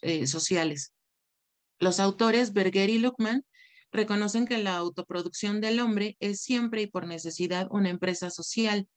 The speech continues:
Esto es, mediante sus formaciones socioculturales y psicológicas, los hombres van creando el ambiente social.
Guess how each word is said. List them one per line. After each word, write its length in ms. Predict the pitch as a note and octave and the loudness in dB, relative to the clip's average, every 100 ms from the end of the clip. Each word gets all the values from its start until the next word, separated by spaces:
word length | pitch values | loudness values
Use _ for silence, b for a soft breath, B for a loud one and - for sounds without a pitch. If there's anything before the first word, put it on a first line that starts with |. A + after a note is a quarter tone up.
| _ b b b b b | _ b b b b b
Esto 380 | - G3 - B3 | -4 -2 0 2
es, 380 | A#3+ C4 C4+ - | 2 2 -2 -2
mediante 640 | A3+ G#3+ G#3 F#3 F3+ G3 F#3 | 2 2 2 0 -4 -4 -4
sus 200 | G3 F#3+ | -6 -4
formaciones 600 | G3+ G3 F#3+ G3+ G#3+ A#3 | -2 0 -2 -2 -2 -2
socioculturales 880 | A#3+ A3+ A3+ G3+ G3 F#3 F#3 A3+ | -2 -4 -4 -4 -2 0 0 0
y 60 | A3+ | -2
psicológicas, 840 | G#3+ F3 E3+ F3 F#3 A3+ - A#3+ B3 | -4 -4 -2 0 0 -4 -2 -4 -2
los 220 | G3+ - | -2 -2
hombres 320 | G3 G3+ G3+ | -2 -2 -2
van 160 | G3 G3+ | -4 -2
creando 420 | G#3 F#3+ F#3 G#3 | -2 -2 0 -2
el 100 | G3+ | -2
ambiente 500 | D#3+ D#3+ E3 E3 F#3 | -4 -6 -6 -4 -4
social. 520 | F3 - E3 D3 D3 | -4 -4 -4 -4 -8